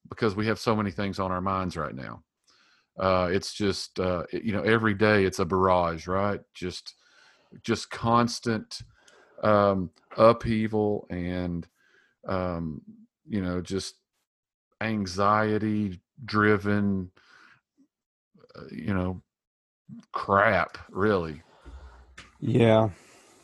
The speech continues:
Speaker 2: You know, um, I don't know if this is, you know, what's on your mind when, when you think about this, uh, situation that we're in, but to me, this is,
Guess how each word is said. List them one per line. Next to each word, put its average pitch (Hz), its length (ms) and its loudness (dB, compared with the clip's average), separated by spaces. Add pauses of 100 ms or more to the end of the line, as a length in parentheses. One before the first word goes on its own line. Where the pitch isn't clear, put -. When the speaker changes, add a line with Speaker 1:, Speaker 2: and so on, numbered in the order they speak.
(380)
Speaker 2:
You 117 120 -2
know, 123 360 0
um, 101 600 -4 (160)
I 127 120 0
don't 127 160 4
know 110 260 4
if 104 120 -6
this 110 220 -6
is, - 440 -12
you 101 120 -10
know, 95 380 -8 (160)
what's 107 220 -4
on 107 200 -2
your 110 140 -2
mind 95 520 -4
when, 95 300 -10
when 95 160 -8
you 95 80 -8
think 113 260 -8
about 92 380 -4
this, 95 440 -8 (160)
uh, 90 360 -6 (380)
situation 95 680 -8
that 87 160 -12
we're 90 200 -12
in, 92 400 -10 (800)
but 98 380 0 (880)
to - 120 -6
me, 98 680 0 (260)
this 107 220 -6
is, 98 460 -4